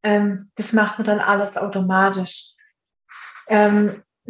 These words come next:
ansonsten von der Ziele, ja, war jetzt sehr Zahlen fokussiert. Ähm, und da war es mir letztendlich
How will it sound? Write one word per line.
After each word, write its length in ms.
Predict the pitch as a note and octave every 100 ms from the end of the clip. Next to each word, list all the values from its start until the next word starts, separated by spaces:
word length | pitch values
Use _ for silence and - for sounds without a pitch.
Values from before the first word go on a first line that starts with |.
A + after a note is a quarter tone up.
| A3+ - - _
ansonsten 680 | A#3 G#3 - A3+ A3+ B3
von 220 | A3+ A#3 G#3+
der 160 | G#3+
Ziele, 720 | - - G#3+ A3 A#3 B3 B3 -
ja, 280 | G#3+ G#3+ A3+
war 200 | A3 G#3+
jetzt 160 | G#3+ -
sehr 240 | A3 G#3+
Zahlen 460 | - G#3+ G#3 A#3 A#3
fokussiert. 840 | A#3+ A#3+ A#3 - A#3+ A#3+ A#3+ A#3 - - _ _ _ _ _ _ _ _ -
Ähm, 800 | A3 A3 A3 A3 A3 A3 G#3+ G#3+ _ _ _ _ _ _ _ _ _ _ _ _ _ _
und 180 | A3 G#3
da 160 | G#3 G3+
war 160 | G3+
es 180 | G#3 -
mir 140 | A#3
letztendlich 1200 | A3+ A3+ A3 - G#3+ A3 A3 A3+ A#3+ - - -